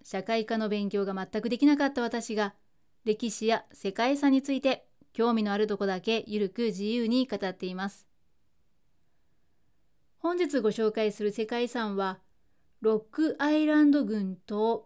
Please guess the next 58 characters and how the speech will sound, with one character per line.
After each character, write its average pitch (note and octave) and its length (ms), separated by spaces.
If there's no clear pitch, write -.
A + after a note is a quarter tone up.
南 B3 400
ラ C4 160
グ A#3+ 220
ー - 20
ン G3 60
で F3+ 120
す。 - 220
こ A#3 140
の A#3+ 120
ロ A3+ 120
ッ - 20
ク D#4 240
ア D#4+ 80
イ E4 60
ラ E4+ 120
ン E4 40
ド E4+ 100
群 C#4 300
島 A#3 160
南 A3+ 320
ラ A3+ 140
グ A3+ 100
ー A3 180
ン F#3+ 40
は、 F#3+ 260
パ D#4 140
ラ F4+ 180
オ C4+ 60
に G#3+ 180
あ G3 80
る G3+ 320
唯 D4+ 200
一 C#4 240
の A#3+ 260
世 G3 240
界 G#3 400
遺 G3+ 60
産 G3 260
で G3 160
す。 - 220
美 C#4+ 360
し D#4+ 220
い C#4 40
湖 A#3+ 380
の A3+ 100
中 G#3+ 240
に G#3+ 300
た G#3 160
く B3+ 100
さ C#4 220
ん C4 60
の G#3+ 100
ク - 180
ラ A3 180
ゲ B3 140
が A3 160
漂 G3 380
う、 - 80